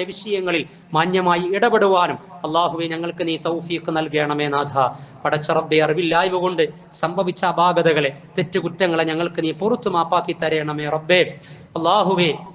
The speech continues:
വലിയ അസുഖങ്ങളാൽ പരീക്ഷിക്കപ്പെട്ടുകൊണ്ടിരിക്കുന്ന ഒരുപാട് ആളുകൾ, പ്രാർത്ഥനയ്ക്ക് വസിയത്ത് പറഞ്ഞവർ, ചികിത്സ തേടുന്നവർ,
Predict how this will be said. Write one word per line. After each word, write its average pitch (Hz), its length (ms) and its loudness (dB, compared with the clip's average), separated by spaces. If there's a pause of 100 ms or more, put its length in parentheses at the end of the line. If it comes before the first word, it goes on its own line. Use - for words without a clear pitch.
വലിയ 165 300 -4
അസുഖങ്ങളാൽ 165 680 0 (280)
പരീക്ഷിക്കപ്പെട്ടുകൊണ്ടിരിക്കുന്ന 175 1500 0 (360)
ഒരുപാട് 151 420 4
ആളുകൾ, 160 260 -2 (140)
പ്രാർത്ഥനയ്ക്ക് 151 540 -2
വസിയത്ത് 147 440 -4
പറഞ്ഞവർ, 151 300 0 (220)
ചികിത്സ 147 380 -4
തേടുന്നവർ, 160 420 2